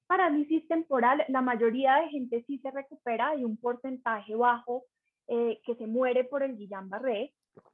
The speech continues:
eh, y la mayoría de personas al, al cabo de seis meses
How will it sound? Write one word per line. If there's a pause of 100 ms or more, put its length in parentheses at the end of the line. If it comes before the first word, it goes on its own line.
(120)
eh, (120)
y
la
mayoría
de
personas (100)
al, (100)
al
cabo
de
seis
meses